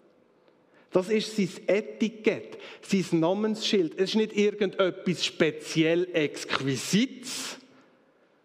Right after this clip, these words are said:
etwas außergewöhnlich Abgehobenes. Es ist auch nicht ein Gott, der Sachen aufhebt, sondern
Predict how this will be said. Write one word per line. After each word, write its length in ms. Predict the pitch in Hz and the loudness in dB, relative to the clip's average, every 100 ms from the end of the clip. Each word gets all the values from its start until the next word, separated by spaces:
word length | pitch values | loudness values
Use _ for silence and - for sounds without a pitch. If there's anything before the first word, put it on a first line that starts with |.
| _ - - _ _ _ - | _ -20 -20 _ _ _ 0
etwas 380 | 170 170 175 196 | 2 2 0 2
außergewöhnlich 1040 | 214 214 214 - 151 170 180 185 165 160 - | 2 2 -2 -2 2 2 2 0 0 -2 0
Abgehobenes. 1120 | 165 - - - 233 233 226 247 - - - - - - - | 0 0 -4 0 0 2 0 0 -6 -14 -16 -20 -20 -20 -8
Es 100 | 151 | -2
ist 20 | 151 | 2
auch 160 | 147 | 2
nicht 200 | 151 139 - - - - | 2 -2 -6 -16 -18 -8
ein 60 | 139 | -2
Gott, 280 | 131 131 - | 0 0 -4
der 60 | |
Sachen 480 | 113 135 - - 131 | -2 -2 -2 -2 0
aufhebt, 500 | 160 180 180 185 - | 0 0 -2 -4 -6
sondern 520 | - 165 135 127 127 | -2 0 2 0 -2